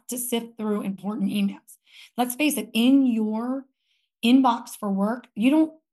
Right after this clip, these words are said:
occasionally get some junk email, but it's not advertisements like your personal email. So for, for things like that, one of the things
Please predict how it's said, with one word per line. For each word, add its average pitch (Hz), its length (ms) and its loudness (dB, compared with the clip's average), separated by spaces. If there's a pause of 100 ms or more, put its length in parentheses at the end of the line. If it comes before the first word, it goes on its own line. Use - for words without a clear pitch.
(240)
occasionally 214 520 -2
get 285 180 -4
some 269 200 0
junk 269 260 -2 (120)
email, 277 360 0
but 220 140 -6
it's 226 160 -14
not 233 320 -2 (120)
advertisements 226 800 -4
like 196 160 -4
your 196 100 -10 (140)
personal - 500 -4 (340)
email. - 400 -4 (680)
So 269 480 0 (800)
for, 262 200 -4
for 262 100 -4
things 302 360 2
like 226 280 -4
that, 220 320 -2 (160)
one 214 360 2
of 302 200 2
the 262 100 0
things 226 560 -2